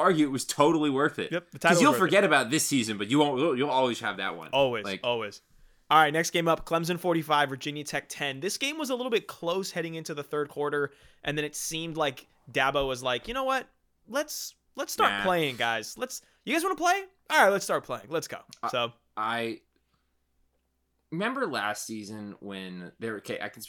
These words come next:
Speaker 1: there's specifically a moment. The Clemson, South Carolina game last season was the game where I declared that I, uh,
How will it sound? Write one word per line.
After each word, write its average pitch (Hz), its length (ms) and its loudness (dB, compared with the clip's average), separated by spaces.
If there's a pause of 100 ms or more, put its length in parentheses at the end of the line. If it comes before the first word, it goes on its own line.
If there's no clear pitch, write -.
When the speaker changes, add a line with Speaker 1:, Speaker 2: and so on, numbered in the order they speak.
(100)
Speaker 1:
there's 123 180 -4
specifically 151 460 -6
a 101 40 -6
moment. 90 380 -10 (580)
The 113 80 -8
Clemson, 160 420 -6
South 123 280 -2
Carolina 101 400 -8
game 87 200 -12
last 85 300 -10
season 87 300 -14
was 85 160 -14
the - 80 -18
game 87 240 -10
where - 140 -12
I 85 120 -8
declared 87 500 -8
that 90 100 -12
I, 82 340 -8
uh, 80 320 -12